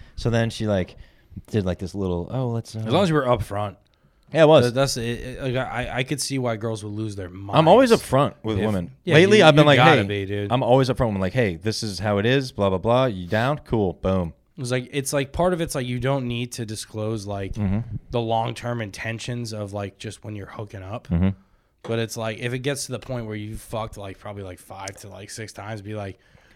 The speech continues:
Speaker 2: everyone's like, "Oh, when a girl goes, 'What are we?'" It's like, "Wow, what a bi-," it's like,
Speaker 1: Oh,
Speaker 2: "Nah."
Speaker 1: God, I fucking hate that.
Speaker 2: No, it's like, if you let, fucking, that shouldn't freak you out. Just let her know.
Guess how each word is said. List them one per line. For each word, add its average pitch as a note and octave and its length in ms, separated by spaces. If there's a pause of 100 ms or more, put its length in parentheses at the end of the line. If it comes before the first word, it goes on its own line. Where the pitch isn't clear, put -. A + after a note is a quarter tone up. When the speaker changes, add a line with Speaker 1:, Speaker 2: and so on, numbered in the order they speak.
Speaker 2:
everyone's C#3+ 320
like, C3+ 120
"Oh, C3 100
when C3+ 160
a B2+ 60
girl C3 260
goes, A#2+ 240
'What A2+ 220
are A2 200
we?'" B2 160
It's G#2+ 140
like, G2+ 180
"Wow, G#2 260
what G2+ 120
a F#2+ 40
bi-," G#2 100
it's A2 120
like, G#2+ 140
Speaker 1:
Oh, B2+ 60
Speaker 2:
"Nah." B2+ 240
Speaker 1:
God, F#2 80
I - 20
fucking - 300
hate - 160
that. - 220
Speaker 2:
No, C#4+ 180
it's C3+ 100
like, C#3 140
if D3 200
you B2 200
let, C#3+ 400
fucking, E3 340
that D3+ 160
shouldn't E3 240
freak C#3+ 300
you B2+ 80
out. D#3+ 140
Just G#2 120
let A2+ 160
her A#2+ 100
know. B2 260